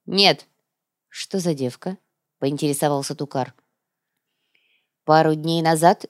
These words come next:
в Мюнхен приехала Каори», неторопливо ответил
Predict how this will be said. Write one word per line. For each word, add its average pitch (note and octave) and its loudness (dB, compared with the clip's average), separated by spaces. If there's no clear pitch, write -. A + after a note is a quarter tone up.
в G3+ -2
Мюнхен G#3 0
приехала D#3+ 2
Каори», F3+ 2
неторопливо D#3+ -2
ответил D3+ -4